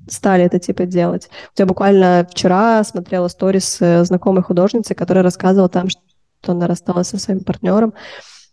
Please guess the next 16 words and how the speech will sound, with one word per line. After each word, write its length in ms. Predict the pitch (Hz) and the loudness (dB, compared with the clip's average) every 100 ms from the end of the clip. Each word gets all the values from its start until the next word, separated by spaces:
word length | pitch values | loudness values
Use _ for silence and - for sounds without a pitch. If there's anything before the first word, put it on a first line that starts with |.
| _ | _
и 400 | - - 175 170 | -4 2 4 2
делилась 460 | 190 180 190 196 - | 2 2 4 2 0
эмоциями. 460 | 190 175 - 175 175 | 0 0 -2 -4 0
Но 160 | 185 | 2
для 160 | 185 190 | 2 4
меня, 600 | 190 202 269 - - - _ | 6 6 4 2 -2 -12 _
э, 140 | 202 190 | -8 -4
как 200 | 196 185 | -6 -4
для 120 | 185 | -6
потребителя 800 | 196 - 185 214 220 196 175 170 | -6 -2 0 0 2 2 4 2
информации, 560 | 180 185 180 233 - 185 | 0 -2 -2 -2 -2 -4
это 160 | 185 | -4
все 180 | - 190 | -4 -2
еще 200 | 190 - | -2 -2
не-, 240 | 185 180 - - | -2 -4 -8 -16
непривычно. 600 | 185 196 175 175 - 196 | -6 -2 -2 -2 -6 -8